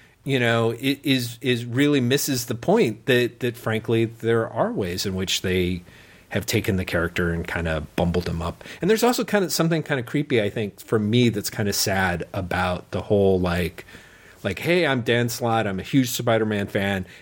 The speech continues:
and, and I've gotta swing for the fences every time." You know what I mean? Because that's the, I really,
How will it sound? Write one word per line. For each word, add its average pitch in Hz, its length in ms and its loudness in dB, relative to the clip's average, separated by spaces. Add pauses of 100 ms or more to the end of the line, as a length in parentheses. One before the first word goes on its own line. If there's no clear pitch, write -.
and, 117 200 -6 (160)
and 135 120 0
I've 117 140 -2
gotta 127 240 -2
swing 151 480 0
for 135 220 2
the 123 80 4
fences 110 560 0 (120)
every 104 360 -2
time." 90 400 -8 (240)
You 117 160 0
know 127 80 2
what 131 100 2
I 131 60 4
mean? 131 240 0
Because 117 420 -4
that's 117 640 -4 (360)
the, - 140 0 (220)
I 202 100 0
really, 277 380 4